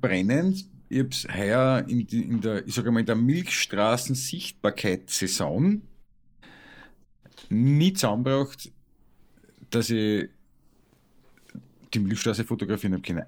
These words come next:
Entweder haben die Wetterbedingungen nicht mitgespielt,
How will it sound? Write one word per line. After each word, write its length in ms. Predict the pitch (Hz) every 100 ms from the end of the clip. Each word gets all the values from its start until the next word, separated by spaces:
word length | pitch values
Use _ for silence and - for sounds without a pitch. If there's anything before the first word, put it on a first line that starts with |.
| _
Entweder 760 | 104 151 202 131 107 90 80 65 - _ _ _ _ - - _ - - -
haben 140 | 117
die 120 | 113 95
Wetterbedingungen 720 | 92 - - 117 117 113 110
nicht 160 | 110 101
mitgespielt, 380 | 95 - -